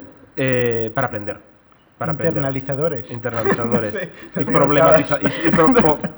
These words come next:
Speaker 1: po-, problematizadores, que decías tú antes. Em, internalizar para aprender, básicamente. Em,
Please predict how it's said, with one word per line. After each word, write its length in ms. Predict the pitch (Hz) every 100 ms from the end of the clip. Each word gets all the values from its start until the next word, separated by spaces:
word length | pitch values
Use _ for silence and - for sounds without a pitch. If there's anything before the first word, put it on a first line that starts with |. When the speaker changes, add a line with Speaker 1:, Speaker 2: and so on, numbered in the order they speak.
| -
Speaker 1:
po-, 200 | 139 127 117 - - - - - - -
problematizadores, 840 | 139 131 127 127 120 123 120 120 113
que 60 |
decías 240 | 107 107 104
tú 80 | 113
antes. 340 | 104 104 101 - - - - -
Em, 720 | 131 123 117 113 110 107 104 113 127
internalizar 580 | 131 139 135 131 147
para 140 | 156 175
aprender, 360 | 123 101 92 82 _
básicamente. 640 | 107 104 104 101 98 95 - 117 -
Em, 760 | - 113 110 104 104 101 98